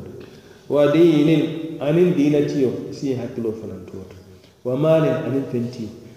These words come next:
Ñiŋ maŋ kutu naa noŋ. Nee ñiŋ bee soto. Alhamdulillah.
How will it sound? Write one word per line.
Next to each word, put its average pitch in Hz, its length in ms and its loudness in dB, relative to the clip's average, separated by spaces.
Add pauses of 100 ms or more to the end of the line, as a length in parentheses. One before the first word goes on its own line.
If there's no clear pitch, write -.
(220)
Ñiŋ 175 160 0
maŋ 190 180 0
kutu 185 200 0
naa 156 160 2
noŋ. 139 240 0
Nee 175 180 2
ñiŋ 143 220 2
bee 139 140 6
soto. 139 280 -2 (420)
Alhamdulillah. 131 640 -2